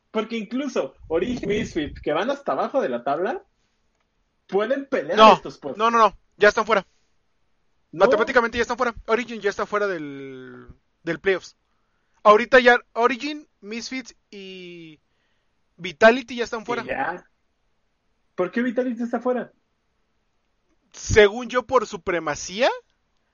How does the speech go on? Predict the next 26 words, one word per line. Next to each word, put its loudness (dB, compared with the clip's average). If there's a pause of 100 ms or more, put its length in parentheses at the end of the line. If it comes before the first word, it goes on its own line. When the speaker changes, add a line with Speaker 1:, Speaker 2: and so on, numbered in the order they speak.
(440)
Speaker 1:
Pues -4
Speaker 2:
Ahorita 2
Speaker 1:
si 0
Speaker 2:
te 2
digo, 2
Speaker 1:
Vitality -6 (400)
Speaker 2:
Porque 2
Vitality 4
va 4
contra -2
Misfits, -10
este, -14
mañana. -4 (1500)
Speaker 1:
Ajá. -8 (680)
Speaker 2:
Ah, -20 (240)
bueno, -8
creo -8
que -6
Vitality 4
Speaker 1:
Ah, -2
sí, -6
Speaker 2:
todavía 0
está 0
Speaker 1:
¿sabes? 0
Speaker 2:
más -14
bien. -14